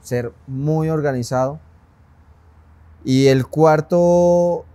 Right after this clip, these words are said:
la cuarta cosa esencial es ponerse, yo lo divido como por metas semanales,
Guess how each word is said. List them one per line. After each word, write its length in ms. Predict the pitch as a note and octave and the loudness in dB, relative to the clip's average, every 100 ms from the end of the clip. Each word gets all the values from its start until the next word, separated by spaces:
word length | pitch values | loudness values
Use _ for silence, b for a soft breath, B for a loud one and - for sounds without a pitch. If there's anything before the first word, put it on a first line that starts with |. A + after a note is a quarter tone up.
| - _ _ _ - _ _ _ _ _ - - - - | -20 _ _ _ -20 _ _ _ _ _ -20 -20 -20 -20
la 360 | D3+ C#3+ C#3+ C#3 | -10 0 0 0
cuarta 400 | - D#3+ D#3 F3 | 0 0 0 -2
cosa 220 | E3+ E3+ | -4 -6
esencial 520 | E3+ D#3 D3 E3 E3 D#3 - | -4 -6 -4 -6 -6 -10 -10
es 160 | C3+ | -10
ponerse, 800 | - D3 D3 C#3 D#3+ D3+ D3+ D3+ - - - - D#3 | -8 -8 -8 -6 -4 -4 -4 -6 -12 -20 -20 -20 -10
yo 140 | C3 D3+ | -4 0
lo 120 | F#3 | 0
divido 500 | E3+ C#3+ D3 D#3+ E3+ - - | 0 -2 -2 -2 -6 -16 -12
como 260 | C#3+ C#3 B2+ | -8 -6 -4
por 320 | C3 B2+ B2 | -4 -2 -2
metas 880 | B2+ C3 B2 D3 D3 D#3 D3+ - - _ _ _ _ _ _ - - _ _ _ _ _ _ _ _ | -4 -6 -6 -4 -2 -4 -8 -14 -20 _ _ _ _ _ _ -20 -20 _ _ _ _ _ _ _ _
semanales, 760 | - B2+ B2 C3 D3 F3+ - | -6 -2 -2 -2 -2 -4 -10